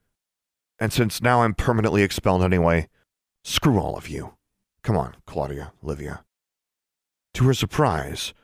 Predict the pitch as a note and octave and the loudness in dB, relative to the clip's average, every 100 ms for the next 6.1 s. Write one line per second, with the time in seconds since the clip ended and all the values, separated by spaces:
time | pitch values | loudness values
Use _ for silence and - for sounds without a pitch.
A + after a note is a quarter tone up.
0 | _ _ _ - A2+ A2 G#2+ A2 G2+ - | _ _ _ 0 2 2 2 2 0 0
1 | F2 C#2+ D2+ F2+ D#2 D#2 E2+ E2+ E2+ C#2 | -2 -2 -2 -2 -2 -2 0 2 2 0
2 | G#1 - _ _ _ - - B2 A2 G#2+ | -6 -14 _ _ _ -4 0 2 2 2
3 | G2 F2 D#2 - F#2+ F#2+ - F#2 F2 E2 | 0 -2 -4 0 0 0 -2 0 0 -2
4 | D#2+ E2 F2 E2 D2+ D#2 D#2+ E2+ E2+ D#2+ | -4 0 0 0 -2 -2 0 0 0 0
5 | E2 - C#2+ - D#2 C#2+ D2+ - D#2+ A1+ | -4 -2 -6 -6 -10 -10 -10 -6 -6 -6
6 | - | -12